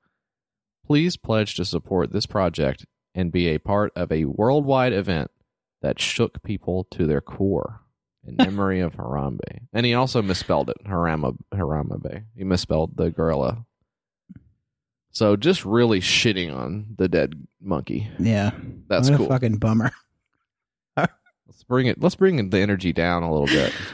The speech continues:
Speaker 2: <laughs>
Speaker 1: Um, cool. All right. Well, I'm gonna, okay, I'm gonna, I'm gonna skip this 'cause that one was really depressing. I'm gonna do the, the, the less depressing one that I've got, uh, right here.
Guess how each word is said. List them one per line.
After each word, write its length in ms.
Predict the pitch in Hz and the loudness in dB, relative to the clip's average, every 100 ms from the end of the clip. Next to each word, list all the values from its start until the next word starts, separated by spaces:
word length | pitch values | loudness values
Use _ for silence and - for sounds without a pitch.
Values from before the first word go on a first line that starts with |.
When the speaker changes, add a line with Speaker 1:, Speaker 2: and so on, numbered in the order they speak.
| - - _ _ _ _ _ _ - | -18 -20 _ _ _ _ _ _ -4
Speaker 2:
<laughs> 100 | 156 - 156 - - | -4 -4 -4 -4 -6
Speaker 1:
Um, 520 | 82 90 90 87 87 _ _ _ _ _ _ _ _ _ _ _ _ _ _ - | -2 0 0 -2 -8 _ _ _ _ _ _ _ _ _ _ _ _ _ _ -2
cool. 380 | 104 76 - - | 0 0 -2 -6
All 60 | 82 | -4
right. 200 | 71 - | -4 -4
Well, 160 | - 107 | -2 0
I'm 140 | 139 | 2
gonna, 220 | 190 151 117 | 0 0 0
okay, 300 | 147 - 71 | -2 -2 -4
I'm 220 | 69 139 160 | -2 -2 0
gonna, 140 | 113 - | 0 0
I'm 120 | 80 127 | -2 0
gonna 160 | 147 | 0
skip 220 | 113 113 | 0 -2
this 180 | - 98 | -4 -4
'cause 220 | - - | -6 -4
that 100 | 117 143 | 0 0
one 120 | 120 | 0
was 100 | 110 | 2
really 120 | 110 | 2
depressing. 440 | 90 - 92 90 80 | 0 2 2 2 0
I'm 80 | 120 | 0
gonna 120 | 131 | 2
do 140 | 117 | 2
the, 320 | 101 85 80 - - | 4 4 2 -2 -4
the, 260 | - 78 69 - _ _ _ _ _ - | 0 0 0 -12 _ _ _ _ _ -4
the 180 | 85 80 | 0 2
less 320 | 78 95 95 | 4 2 0
depressing 640 | - 78 85 76 73 69 78 | -2 -2 0 -2 -2 -6 -4
one 440 | - 82 69 80 - | -2 0 0 -4 -2
that 120 | 78 | 0
I've 140 | 76 | 0
got, 280 | - 73 - _ _ | 0 -2 -2 _ _
uh, 200 | - 78 | -4 0
right 160 | 73 82 | 0 0
here. 200 | 87 73 | 0 -2